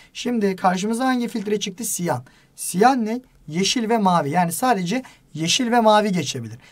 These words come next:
E, yeşil var. E, sadece yeşil geçecek.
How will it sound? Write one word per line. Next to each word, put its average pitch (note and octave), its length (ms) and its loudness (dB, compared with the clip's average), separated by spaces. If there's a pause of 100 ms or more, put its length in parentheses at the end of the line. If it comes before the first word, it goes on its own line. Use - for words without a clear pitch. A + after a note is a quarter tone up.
(200)
E, C#3+ 60 -4
yeşil F#3+ 420 0
var. F#3 220 4 (280)
E, D#3+ 60 -8
sadece E3 460 -2
yeşil E3 300 -4
geçecek. A#2+ 460 -10